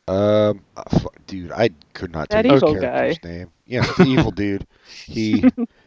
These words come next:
Speaker 1: he castrated some dude. Uh, anyway. Um, yeah, no, he was good at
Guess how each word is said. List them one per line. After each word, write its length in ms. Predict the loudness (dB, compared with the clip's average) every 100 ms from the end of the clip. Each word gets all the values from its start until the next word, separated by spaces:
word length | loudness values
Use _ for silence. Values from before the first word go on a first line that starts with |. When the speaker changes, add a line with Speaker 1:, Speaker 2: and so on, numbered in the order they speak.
| -10
Speaker 1:
he 140 | -8
castrated 760 | 0 2 2 0 -2 0 0 -2
some 320 | -4 -10 -10
dude. 540 | -8 -8 -8 -10 -12 -12
Uh, 360 | -6 -6 -6 -10 -12 _ _ _ _ _ _ _ _ -20 -20 -20 -20 -20 _ _
anyway. 560 | -2 -2 -6 -14 -14 -14 -18 _ _ _ _ _ _ _ _ _ -20 _ -20 -20 -20 -12 -4
Um, 400 | -2 -2 -4 -14 _ _ _ _ _ _ _ _ _ _ _
yeah, 180 | -4 -2
no, 160 | 0 -2
he 120 | -4
was 120 | -6
good 180 | -4
at 100 | -2